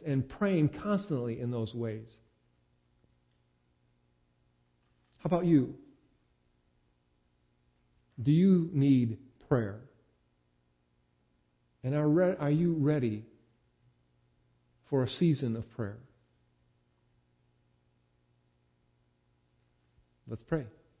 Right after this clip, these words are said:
Father, we are those, uh, standing in the need of prayer. "It's me, it's me, O Lord."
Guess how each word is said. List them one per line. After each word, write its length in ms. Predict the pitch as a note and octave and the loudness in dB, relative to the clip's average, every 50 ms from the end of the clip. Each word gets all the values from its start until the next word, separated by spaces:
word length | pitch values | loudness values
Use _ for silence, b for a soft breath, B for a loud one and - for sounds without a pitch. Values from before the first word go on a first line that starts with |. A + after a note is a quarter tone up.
| _ _ _ _ _ _ _ _ _ _ _ _ _ _ _ _ _ _ _ _ _ _ _ - | _ _ _ _ _ _ _ _ _ _ _ _ _ _ _ _ _ _ _ _ _ _ _ -2
Father, 180 | D3+ D3+ D#3 D3 | 0 2 4 4
we 220 | C3+ C3+ D3 D3+ | 6 6 6 6
are 240 | D3 D3 D#3+ D3+ C3+ | 6 6 6 4 4
those, 480 | A#2+ C3 B2+ B2 F#2 F#2 - - - - - _ _ _ _ _ _ _ _ _ _ - - | 4 4 2 2 2 0 -2 -6 -12 -14 -20 _ _ _ _ _ _ _ _ _ _ -6 -4
uh, 240 | C3 B2 A2+ A2+ - - - | -4 -2 -2 -4 -6 -6 0
standing 420 | - D#3+ C#3+ C#3+ C#3 C3 C3 C3 C#3+ | 2 2 4 4 4 4 4 4 4
in 140 | C#3 C#3 | 4 4
the 60 | C3 B2+ | 4 6
need 180 | C3+ C#3 C#3 B2+ | 6 6 6 6
of 160 | B2+ B2+ - | 4 2 2
prayer. 260 | - D#3+ C3 B2 A#2+ | 2 4 4 4 6
"It's 280 | B2+ C#3+ C#3+ - - C#3 | 4 4 2 2 -2 0
me, 200 | C#3+ D3 C#3+ C3 | 2 4 6 4
it's 240 | B2+ C3 - - | 4 2 0 -2
me, 160 | C3+ C#3 D3 D3 | 0 2 4 4
O 80 | B2 | 4
Lord." 380 | G#2+ G#2 G#2 G2+ G2+ G#2+ A#2 | 2 0 -2 -4 -4 -6 -8